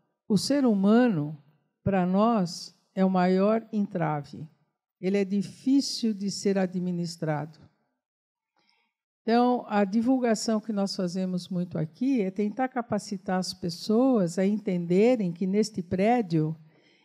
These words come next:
esse prédio foi feito para guardar acervo. Nós estamos aqui por casualidade. Então, nós temos que obedecer algumas regras que alguns outros departamentos não precisam.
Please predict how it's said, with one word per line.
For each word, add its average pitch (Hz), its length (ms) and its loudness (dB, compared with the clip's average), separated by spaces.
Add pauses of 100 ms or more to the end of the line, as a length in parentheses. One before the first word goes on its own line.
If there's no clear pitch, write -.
(160)
esse 190 340 2
prédio 214 380 2
foi 214 240 4
feito 226 320 0
para 220 180 0
guardar 196 460 2
acervo. 175 760 2 (920)
Nós 214 560 4
estamos 196 480 -2
aqui 180 240 -2
por 208 180 -2
casualidade. 185 1120 0 (300)
Então, 185 240 0
nós 202 160 2
temos 220 260 -2
que - 120 -2
obedecer 185 600 2
algumas 185 500 0
regras 190 600 2
que - 120 -2
alguns 214 600 4
outros 214 400 4
departamentos 180 760 -2
não 247 180 0
precisam. 214 720 -2